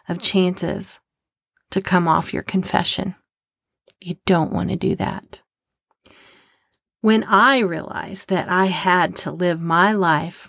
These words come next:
by this type of faith, I not only spoke the words, after being so angry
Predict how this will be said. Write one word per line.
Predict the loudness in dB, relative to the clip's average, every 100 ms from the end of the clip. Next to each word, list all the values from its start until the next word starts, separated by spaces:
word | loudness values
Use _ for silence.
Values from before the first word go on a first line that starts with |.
| _
by | -2 0
this | 0 -2 -2 -6
type | -4 0 0 -2
of | -10
faith, | -8 -8 -8 -12 -20 _ _ _ _ _ _ -2
I | 2
not | 4 4
only | 4 2 2
spoke | 0 -2 2 2 2
the | -4
words, | -6 -6 -8 -10 -14 -20 _ _ _ _ _ _ _ _ _ _ _ _ _ _ _
after | -2 0 0
being | 2 2 2
so | 0 0 2 4 2
angry | 0 0 2 0 -4 -4 -6 -10